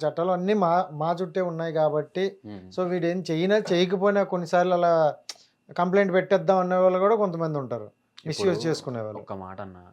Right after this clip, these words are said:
Speaker 2: జానీ మాస్టర్ మీద వచ్చి శేఖర్ మాస్టర్, ఆ, శేఖర్ మాస్టర్ మీద కూడా రావచ్చు, ఎందుకు
Speaker 1: Hmm.
Speaker 2: రాలేదు?
Speaker 1: Hmm.
Speaker 2: And ఇంకోటి మీరు ఆలోచించట్లేదు, ఈ అమ్మాయి ఫోర్ ఇయర్స్ పర్టికులర్గా జానీ మాస్టర్ దగ్గరే చేసింది,
Speaker 1: Hmm.
Speaker 2: ఎన్ని అనుభవించి ఉండొచ్చు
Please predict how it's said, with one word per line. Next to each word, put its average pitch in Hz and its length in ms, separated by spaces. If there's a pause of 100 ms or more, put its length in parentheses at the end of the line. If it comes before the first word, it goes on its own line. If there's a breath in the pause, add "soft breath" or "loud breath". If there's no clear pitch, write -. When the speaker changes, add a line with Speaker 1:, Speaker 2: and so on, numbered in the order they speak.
(140)
Speaker 2:
జానీ 117 220
మాస్టర్ 139 340
మీద 120 140
వచ్చి 131 220
శేఖర్ 143 240
మాస్టర్, 117 240 (120)
ఆ, 98 200
శేఖర్ 131 240
మాస్టర్ 139 200
మీద 147 120
కూడా 147 140
రావచ్చు, 131 280 (200)
ఎందుకు 151 200
Speaker 1:
Hmm. 143 80
Speaker 2:
రాలేదు? 120 320 (480)
Speaker 1:
Hmm. 123 180 (600)
Speaker 2:
And 117 100 (100)
ఇంకోటి 131 300
మీరు 139 140
ఆలోచించట్లేదు, 127 580 (100)
ఈ 107 160
అమ్మాయి 113 480 (160)
ఫోర్ 139 320
ఇయర్స్ 147 240
పర్టికులర్గా 139 500
జానీ 120 260
మాస్టర్ 127 380
దగ్గరే 117 300
చేసింది, 127 340 (260)
Speaker 1:
Hmm. 123 180 (380)
Speaker 2:
ఎన్ని 131 340
అనుభవించి 151 400
ఉండొచ్చు 135 280